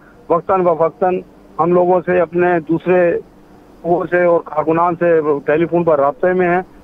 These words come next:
और तैयारियों के बारे में जान, जान रहे हैं, और जो जलसा है हमारा यहाँ सक्खर का, उसमें उम्मीद है हमें कि इंशाअल्लाह ताला दो लाख से ज़्यादा लोग जो है उस जलसे में शिरकत करेंगे,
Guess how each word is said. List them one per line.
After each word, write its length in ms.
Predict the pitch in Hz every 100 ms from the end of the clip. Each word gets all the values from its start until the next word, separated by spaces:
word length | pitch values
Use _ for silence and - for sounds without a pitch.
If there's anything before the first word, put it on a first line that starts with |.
| -
और 80 | 165
तैयारियों 500 | 147 165 170 170 175
के 80 | 170
बारे 240 | 151 156
में 100 | 160
जान, 280 | 151 135 147 - -
जान 220 | 135 143
रहे 160 | 151 180
हैं, 120 | 190 - - -
और 80 | 143
जो 140 | 160
जलसा 500 | 165 160 160 202 196
है 80 | 180
हमारा 280 | 165 156 165
यहाँ 200 | 160 156
सक्खर 340 | 151 147 165
का, 200 | 160 135 - - - - - - -
उसमें 240 | 185 180 208
उम्मीद 360 | 185 202 202
है 80 | 196
हमें 260 | 180 190 185
कि 60 |
इंशाअल्लाह 400 | 185 175 175 180
ताला 200 | 175 180
दो 220 | 165 170
लाख 160 | 175 165
से 120 | 165
ज़्यादा 280 | 143 156 170
लोग 280 | 165 170 156
जो 120 | 165
है 200 | 156 156 - - - -
उस 120 | 165 175 165 156 147 - -
जलसे 280 | 156 151 170
में 120 | 156
शिरकत 360 | 139 127 170 160
करेंगे, 380 | 175 180 190